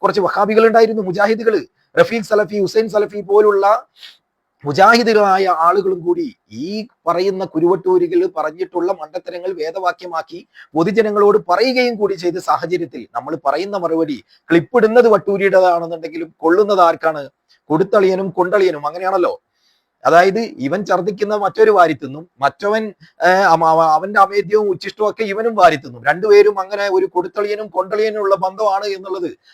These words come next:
ആളുകൾക്ക് കൂടുതൽ വ്യക്തമായി ബോധ്യപ്പെടുന്ന ഒരു സാഹചര്യം കൂടിയായിരുന്നു ഈ നൗഷാദ് എന്ന് പറയുന്ന കുരുവട്ടൂരിയുടെ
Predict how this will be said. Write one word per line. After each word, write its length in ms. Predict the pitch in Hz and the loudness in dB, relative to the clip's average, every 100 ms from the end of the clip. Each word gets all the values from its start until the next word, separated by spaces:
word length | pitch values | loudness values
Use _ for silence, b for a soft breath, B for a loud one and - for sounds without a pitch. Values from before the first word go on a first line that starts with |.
| b | b
ആളുകൾക്ക് 420 | 120 147 185 180 | -4 -2 -2 -4
കൂടുതൽ 420 | 185 - 170 196 190 | -6 -2 -2 -2 -4
വ്യക്തമായി 460 | 170 - 185 185 | -6 -8 -6 -4
ബോധ്യപ്പെടുന്ന 520 | 160 139 180 170 185 | -4 -4 -6 -10 -12
ഒരു 80 | 190 | -12
സാഹചര്യം 460 | - 170 180 190 190 | -4 -2 -2 -6 -6
കൂടിയായിരുന്നു 720 | 185 185 170 180 190 185 - _ _ - | -4 -2 0 -2 -4 -12 -18 _ _ -8
ഈ 220 | 135 190 | -6 -4
നൗഷാദ് 500 | 185 170 165 208 202 | -4 -6 -2 -2 -2
എന്ന് 140 | 190 185 | -4 -2
പറയുന്ന 340 | 175 170 180 | -2 -2 -6
കുരുവട്ടൂരിയുടെ 920 | 170 165 180 - 175 165 165 170 190 | -4 0 0 0 0 0 0 0 -2